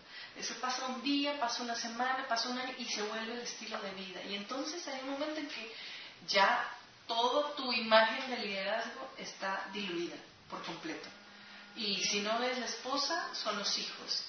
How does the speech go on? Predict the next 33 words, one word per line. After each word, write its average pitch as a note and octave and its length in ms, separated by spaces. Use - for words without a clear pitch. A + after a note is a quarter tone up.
Y G#3 80
si G#3 140
no G#3 180
son A3+ 180
los A3 200
hijos, C#4 480
es G#3 280
alguna C4+ 520
otra D#4 200
persona, C4 400
pero G3 260
no A3 360
he-, A3 240
no G#3+ 240
hay, G#3 320
este, F3+ 680
no, F#3+ 200
no G3 180
hay G3 280
esa, G3 480
esa G3 360
responsabilidad F#3 1200
de, F3 480
"Oye, E3 400
sea E3+ 320
como D4 280
sea, B3 560
aquí F3+ 220
se - 120
hacen B3+ 180
las A#3+ 100
cosas A#3 300
como, G3 180